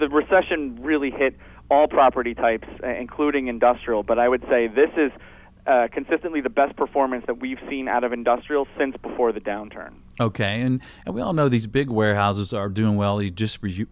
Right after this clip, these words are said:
Speaker 2: distribution centers, uh, for the online sales, but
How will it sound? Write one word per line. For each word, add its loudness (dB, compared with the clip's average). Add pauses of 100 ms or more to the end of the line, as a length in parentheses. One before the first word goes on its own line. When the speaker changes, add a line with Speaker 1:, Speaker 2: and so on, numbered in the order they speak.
Speaker 2:
distribution -4
centers, -4
uh, -4
for -2
the -4
online 2
sales, 0
but -2